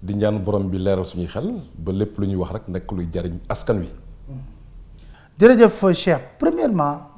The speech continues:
Speaker 2: appréciation globale, ban lañ mën a def ci njàngum Sénégal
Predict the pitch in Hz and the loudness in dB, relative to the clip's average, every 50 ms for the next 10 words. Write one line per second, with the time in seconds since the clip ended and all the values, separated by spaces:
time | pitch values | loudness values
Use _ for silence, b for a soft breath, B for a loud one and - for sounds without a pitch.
0 | - _ _ _ - 247 247 - - 320 - - 262 233 - - 202 175 147 131 | -20 _ _ _ 0 0 2 2 0 -2 2 2 2 2 2 2 0 0 0 -2
1 | 120 113 165 165 139 127 120 110 101 - - - - b b b b b b b | 0 2 4 4 4 2 -2 -8 -10 -16 -20 -20 -20 b b b b b b b
2 | b b b b b b b 135 143 143 127 123 117 117 143 190 214 220 214 208 | b b b b b b b -12 -10 -10 -8 -10 2 6 8 8 8 8 6 6
3 | 208 196 185 180 175 170 156 147 143 151 139 - - - - - - - - - | 4 4 4 4 4 4 2 2 2 0 0 0 -4 -14 -20 -20 -20 -20 -14 -10
4 | - 147 147 147 180 190 208 202 202 220 185 170 - - 175 151 143 127 127 107 | -8 -6 2 6 6 6 6 6 2 0 0 -2 0 0 0 0 0 -2 -4 -6
5 | 110 | -8